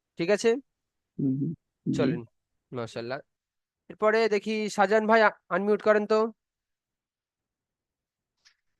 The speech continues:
Speaker 1: শাহজাহান ভাই আনমিউট করেন। তাড়াতাড়ি। সাজান ভাই আনমিউট করছে না।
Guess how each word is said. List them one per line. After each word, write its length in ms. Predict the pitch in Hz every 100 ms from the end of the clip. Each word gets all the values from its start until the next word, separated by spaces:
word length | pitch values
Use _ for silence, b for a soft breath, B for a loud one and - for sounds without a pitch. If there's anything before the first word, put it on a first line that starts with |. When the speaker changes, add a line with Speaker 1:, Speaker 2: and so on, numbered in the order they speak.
| _ _ _ _ _ _ _ _ _ _ _ _ _ _ -
Speaker 1:
শাহজাহান 360 | - 170 190 202
ভাই 160 | 208 220
আনমিউট 320 | 202 196 202 -
করেন। 280 | 202 180 117 139 _ _ _ _ _ _ _ _ _
তাড়াতাড়ি। 320 | 156 156 117 117 - _ _ _ _ _ _ _ _ _ _ _ _ _ _ _ - - _ _ _ _ _ _ _ _ _ _
সাজান 280 | _ 131 131
ভাই 120 | 135
আনমিউট 220 | 127 131 -
করছে 240 | 127 -
না। 100 | 139